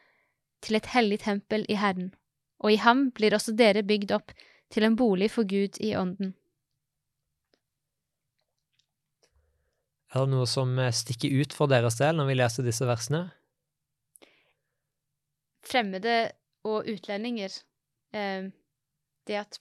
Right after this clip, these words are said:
Speaker 1: Paulus sier, «Dere er ikke lenger fremmede og utlendinger», for det er vel sånn man har s-, fra Paulus sitt eget perspektiv, kanskje, har sett på de som ikke,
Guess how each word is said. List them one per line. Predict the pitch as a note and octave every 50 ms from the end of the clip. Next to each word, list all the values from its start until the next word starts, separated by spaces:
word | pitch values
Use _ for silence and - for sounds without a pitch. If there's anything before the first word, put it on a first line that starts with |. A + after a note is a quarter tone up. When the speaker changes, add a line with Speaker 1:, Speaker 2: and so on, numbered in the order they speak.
| _ _
Speaker 1:
Paulus | - - G#3 G3 G3+ G#3 G#3+
sier, | - - G#3+ G3 F#3 G3
«Dere | F#3+ - G3 - A#3 A3
er | G3+ G3+
ikke | - - G#3+
lenger | G3+ F#3 F#3 F#3+ F#3+ F#3+ F3 - - _ _ _ _ _
fremmede | - - G#3 F#3 F3 F3+ F3 G3 G3+ -
og | G3+ G3 F3
utlendinger», | F#3+ F3+ - - F#3 F#3 G3 G3+ G3 F#3+
for | - - G#3
det | G#3+ G#3+
er | G#3+
vel | G3+ G#3 G3+ - - - - - - - _ _ _ _ -
sånn | - - - A3+ G#3 G#3 G#3 G#3 G#3 - - _ _ _ _ _ - -
man | - G#3 G#3 G3+ G3 G3
har | F#3+ G#3 G3+ G3 F#3+
s-, | - - - - - - - -
fra | - - G#3+ G3+
Paulus | - - G3+ G#3 A#3 A#3+
sitt | - G#3+ - G#3+
eget | F#3+ F3 G3+ -
perspektiv, | - C#4+ - - G3+ G3 - G3 F#3 F#3 - _ - - - _ _ _ _ _ -
kanskje, | - G#3 F#3 F#3+ - G3 G3 G3 -
har | G3 G#3+ G#3 G#3
sett | - - G#3+ A3 - - - -
på | - - G3 F#3+ F#3+ G3 - _ _ _ _ _ G#3 F#3+
de | G3 G3 G3
som | G3+ - - - G3 F#3+ F#3+ F#3 F#3 F#3+ - _ _ _ _ _ _ _ _ _ _ _ _ -
ikke, | - - - - - - - G3 G3 G#3 G3+